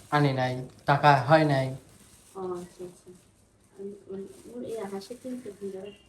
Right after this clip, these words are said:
Speaker 1: হাঁসের ডিম চাইছিল ওই দুইশো, একশো, হ্যাঁ, পঁচাশি টাকা চাইছিল, টাকা হয় না। ঠিক আছে,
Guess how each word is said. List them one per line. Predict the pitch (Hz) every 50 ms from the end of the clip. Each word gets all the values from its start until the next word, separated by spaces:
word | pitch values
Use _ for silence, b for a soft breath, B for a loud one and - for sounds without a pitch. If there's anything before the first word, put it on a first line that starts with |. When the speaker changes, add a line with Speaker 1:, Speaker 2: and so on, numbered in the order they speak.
| - - - - _ _ _ _ _ _ -
Speaker 1:
হাঁসের | 135 135 131 156 165 135
ডিম | 113 185 196 196 196
চাইছিল | 196 202 202 196 - 170 151 147 156 170 190 208 208 214 - - - _ _ _ _ _ _ _ _ _ _
ওই | - 110 110 110 113 110 - - _ _ _ _ _ _ _ _ _ _ -
দুইশো, | 151 151 151 151 151 165
একশো, | 170 170 - 151 147 151 147 147 151 151 - - - - _ _ _ _ -
হ্যাঁ, | 135 127 117 107 104 107 - - _ _ - - _ - - - - -
পঁচাশি | - 170 - 214 185 - - 139 -
টাকা | 117 113 113 110
চাইছিল, | - 113 104 - - - - - - - - - - - - - _ _ _ - - - - - -
টাকা | 147 139 135 143 135
হয় | 127 127 135 131 120
না। | 110 104 104 104 - - - - _ _ _ _ _ _ _ - - - _ - - - - - - - - - - - - - _ _ - - - - - - - - - - - - - - - - - - - - - - - - - _ _ - - - - - - _ _ _ _ _ _ _ _ _ _ _ _ _ _ _ _ _ _ _ -
ঠিক | 156 185
আছে, | 180 185